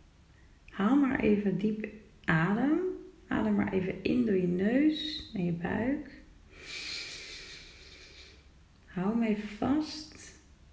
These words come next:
En adem nog langzamer en langer uit. En doe dat even vijf keer.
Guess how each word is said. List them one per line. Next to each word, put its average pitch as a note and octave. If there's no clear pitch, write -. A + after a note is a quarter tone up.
En G3+
adem F3+
nog A3
langzamer F3+
en E3+
langer E3+
uit. E3+
En F#3+
doe G#3+
dat A3+
even G3+
vijf G#3+
keer. -